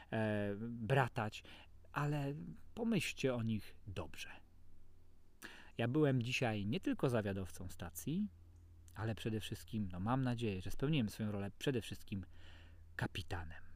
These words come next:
Raz można. E, odcinek ten dedykuję kapitanowi już prawdziwemu, e, kapitanowi najlepszemu, jakiego znam,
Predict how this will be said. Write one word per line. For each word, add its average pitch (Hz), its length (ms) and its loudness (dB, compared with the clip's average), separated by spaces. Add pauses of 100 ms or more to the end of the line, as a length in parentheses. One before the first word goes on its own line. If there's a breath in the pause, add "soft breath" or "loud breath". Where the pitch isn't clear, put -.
(240)
Raz - 560 0 (340)
można. 104 360 -2 (800 loud breath)
E, 151 180 8
odcinek 196 460 6
ten 151 340 6 (920 soft breath)
dedykuję 120 600 4 (260)
kapitanowi 123 600 4
już 101 240 -2
prawdziwemu, 113 640 4 (640)
e, 101 420 -2
kapitanowi 110 680 0
najlepszemu, 117 720 2
jakiego 92 560 -4
znam, 120 420 0